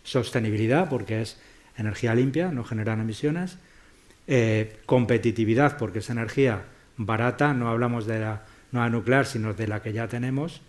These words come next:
siempre que por seguridad pueda ir aumentando su vida útil. Y el tercero, la seguridad de suministro, porque es energía de base y en nuestro caso es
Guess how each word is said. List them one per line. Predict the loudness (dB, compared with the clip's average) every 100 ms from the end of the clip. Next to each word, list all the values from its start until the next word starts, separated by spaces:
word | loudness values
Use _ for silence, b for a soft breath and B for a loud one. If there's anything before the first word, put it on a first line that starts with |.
| _ _
siempre | -6 -2 0
que | -2
por | -2 -4
seguridad | -4 -4 -2 0 0 -2 B B B B
pueda | -6 -2 0
ir | 0 -2 -4
aumentando | -8 -8 -4 -4 -4
su | -4
vida | -4 -2
útil. | -4 -4 -4 -4 B B B B B 0
Y | 2
el | 2
tercero, | 0 0 4 6 4 0 -6 -20 _ _ _
la | 0
seguridad | 0 0 2 2
de |
suministro, | 0 0 0 4 2
porque | 2 0
es | -2
energía | -4 0 2
de | 4
base | 2 2 2 2
y | 2
en |
nuestro | 0 -6
caso | -4 -4 -2 -2
es | -4